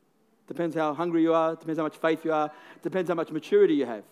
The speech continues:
But at the same time, I've been walking with the Lord for many, many years, and, and I'm, I'm not, like, I've learned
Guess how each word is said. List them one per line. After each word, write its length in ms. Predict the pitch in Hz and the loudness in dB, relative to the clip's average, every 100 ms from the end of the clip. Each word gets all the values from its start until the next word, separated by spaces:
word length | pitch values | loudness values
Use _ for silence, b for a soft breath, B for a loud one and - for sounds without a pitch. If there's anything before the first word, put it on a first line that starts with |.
| _ _ b b b 151 | _ _ b b b 4
But 340 | 294 349 180 | 8 8 6
at 140 | 196 | 0
the 40 | 233 | -2
same 320 | - 320 285 | 0 0 2
time, 400 | 285 359 226 139 - b b b _ _ _ _ _ _ _ _ - | 2 4 4 -2 -12 b b b _ _ _ _ _ _ _ _ 2
I've 160 | 294 | 4
been 140 | 277 247 | 4 4
walking 220 | 254 240 | 4 4
with 60 | |
the 60 | 220 | 4
Lord 160 | 220 220 | 4 4
for 80 | |
many, 180 | 208 208 | 0 0
many 200 | 196 185 | -2 -2
years, 320 | 214 208 - - - _ 196 | 2 2 2 -4 -20 _ -2
and, 160 | 190 | 0
and 140 | 196 202 | 0 0
I'm, 160 | 202 208 | 0 2
I'm 120 | 208 220 | 0 0
not, 320 | 277 - - b b - | 0 -4 -20 b b 0
like, 180 | - 190 - _ _ _ _ - | 0 0 -4 _ _ _ _ 6
I've 260 | 254 277 | 6 6
learned 440 | 247 285 262 160 | 6 6 6 2